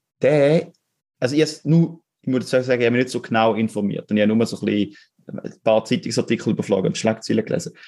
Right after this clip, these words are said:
Aber der hat ja anscheinend eine Strafmilderung bekommen wegen der massiven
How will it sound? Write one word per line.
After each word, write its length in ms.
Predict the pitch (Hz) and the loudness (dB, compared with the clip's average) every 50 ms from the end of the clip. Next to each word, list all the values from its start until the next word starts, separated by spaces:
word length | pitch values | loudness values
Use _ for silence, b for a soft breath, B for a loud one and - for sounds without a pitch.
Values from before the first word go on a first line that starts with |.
| B B B B B - | B B B B B 0
Aber 200 | 120 120 120 117 | 2 4 4 4
der 140 | 123 127 147 | 4 4 4
hat 180 | 160 160 160 | 4 2 2
ja 180 | - - - - - | 0 0 0 0 0
anscheinend 760 | 117 113 113 110 - - 143 160 160 139 135 151 170 - - | 0 0 0 0 -2 0 2 2 2 4 2 0 0 -2 -2
eine 100 | - 110 | -4 -4
Strafmilderung 1120 | - - - 110 95 117 120 139 165 175 170 - - 127 131 139 143 139 143 127 135 131 - - | -4 -4 -6 -4 0 2 4 4 4 2 -2 -6 -4 -2 0 0 2 0 0 -2 -2 -6 -6 -6
bekommen 680 | 143 117 131 135 - - 104 101 107 120 151 175 170 _ _ _ _ _ _ _ _ _ _ _ _ _ - | -4 -2 -2 -2 -2 0 0 2 2 4 2 0 -2 _ _ _ _ _ _ _ _ _ _ _ _ _ -6
wegen 280 | - 117 117 104 117 104 | 0 0 2 2 2 0
der 120 | 110 110 | 2 2
massiven 1000 | 110 107 110 110 - - - - 135 160 175 175 170 - 151 143 135 131 127 - | 2 2 0 -2 -4 -8 -6 -2 0 2 2 2 2 0 2 2 4 4 2 0